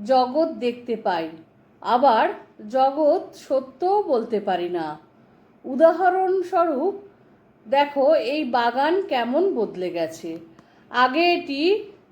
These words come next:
গেরস্থান ছিল, আর এখন সেটি মন্দিরে রূপান্তরিত হয়েছে। আর ওই গেরস্থানে কুটি ছিল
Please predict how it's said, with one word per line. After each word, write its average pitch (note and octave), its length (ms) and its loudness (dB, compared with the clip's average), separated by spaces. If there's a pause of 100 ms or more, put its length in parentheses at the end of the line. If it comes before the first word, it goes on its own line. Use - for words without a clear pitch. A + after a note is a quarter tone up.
গেরস্থান B3+ 680 0 (100)
ছিল, D#3+ 400 -10 (1300)
আর A3+ 320 2
এখন D#4 580 2 (840)
সেটি D4 500 -2
মন্দিরে C#4 560 2
রূপান্তরিত F3+ 720 -4
হয়েছে। D#3 580 -14 (640)
আর B3+ 320 2 (220)
ওই D#4+ 540 0 (400)
গেরস্থানে C#4 960 -2 (540)
কুটি E4+ 320 4
ছিল E3+ 440 -6